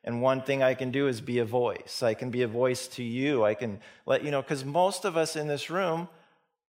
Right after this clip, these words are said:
don't interact in that realm. We don't know. The suicide stuff doesn't make the news most times. We don't know. We live our life. We're going on. Unless it's a friend or a fam-, a relative or a neighbor or something, we don't know those things.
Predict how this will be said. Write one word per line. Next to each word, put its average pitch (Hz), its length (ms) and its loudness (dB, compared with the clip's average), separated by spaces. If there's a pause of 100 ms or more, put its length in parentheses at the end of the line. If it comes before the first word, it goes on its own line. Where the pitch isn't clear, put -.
(300)
don't 151 380 4 (280)
interact 156 600 4
in 139 140 0
that 101 220 2
realm. 123 280 4
We 151 100 2
don't 156 220 2
know. 180 360 0
The 123 120 -8
suicide 170 580 0
stuff 143 300 0
doesn't 131 280 0
make 170 220 -4
the 156 80 -2
news 127 420 -4
most 123 320 -2
times. 123 320 -4
We 131 140 -2
don't 185 220 -2
know. 135 100 4
We 147 160 0
live 175 220 2
our 175 140 6
life. 123 380 4
We're 156 200 0
going 156 340 4
on. 127 360 4 (540)
Unless 143 360 2
it's 135 160 0
a 120 60 -2
friend 156 360 2
or 127 120 4
a 113 40 4
fam-, 131 320 2
a 117 240 2
relative 143 560 2
or 117 180 0
a 107 80 -4
neighbor 139 360 2
or 156 60 0
something, 175 260 -2
we 202 100 -4
don't 220 240 -4
know 226 220 -4
those 117 280 -2
things. 92 540 -10